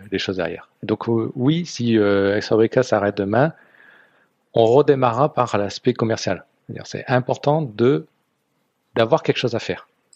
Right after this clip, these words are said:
et d'avoir une projection. Ça te permet de lancer ton entreprise, d'avoir une projection pour ton entreprise. Donc, on, pas, pas, pas différent de n'importe quelle start-up où, euh, tu vends d'abord. Voilà.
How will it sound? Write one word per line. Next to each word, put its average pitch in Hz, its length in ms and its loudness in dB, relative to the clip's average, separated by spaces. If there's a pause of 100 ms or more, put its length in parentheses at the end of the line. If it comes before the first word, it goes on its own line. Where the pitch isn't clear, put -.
(200)
et 98 80 -2
d'avoir 101 280 2
une 127 80 -4
projection. - 540 -6
Ça - 160 -2
te - 40 -4
permet 156 300 2
de 139 160 0
lancer 139 580 2
ton - 140 -2
entreprise, 120 400 -2
d'avoir 120 120 2
une 113 80 -4
projection 110 400 -4
pour - 140 -16
ton 107 120 -6
entreprise. - 460 -10 (460)
Donc, 127 180 2
on, 104 520 2 (560)
pas, 151 260 2 (1000)
pas, 180 140 4 (420)
pas 180 140 2
différent 165 420 2
de 135 300 -2
n'importe 131 360 0
quelle 147 100 2
start-up - 480 0 (480)
où, 127 180 2
euh, 113 300 4
tu - 140 -8
vends 147 140 2
d'abord. 113 380 -4 (760)
Voilà. - 220 -8